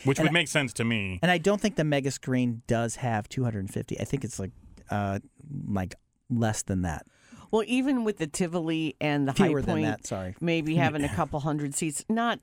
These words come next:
Speaker 3: that many people ever go to m-, movies, you know, on the, so, I mean, it, unless it's the film festival or something. So I think you're safe in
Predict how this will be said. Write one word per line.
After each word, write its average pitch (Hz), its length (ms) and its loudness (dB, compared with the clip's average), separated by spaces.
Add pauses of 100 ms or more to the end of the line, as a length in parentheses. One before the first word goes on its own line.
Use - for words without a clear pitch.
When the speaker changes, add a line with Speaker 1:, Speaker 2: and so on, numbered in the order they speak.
(100)
Speaker 3:
that 175 200 -2
many 147 240 2
people 147 400 -4
ever 156 260 -2
go 117 540 -2 (120)
to 117 400 -2 (680)
m-, 139 300 2
movies, 131 840 0
you 143 220 0
know, 123 320 0 (380)
on 131 340 0
the, 113 360 -2 (640)
so, 156 360 0
I 151 180 0
mean, 151 220 0
it, 151 260 -4
unless 175 380 2
it's 165 200 -2
the 131 140 -2
film 160 320 0
festival 110 840 -6
or 131 100 0
something. 123 380 -2
So 151 160 0
I 175 120 2
think 254 240 0
you're 131 100 -2
safe 139 400 -2
in 107 160 -2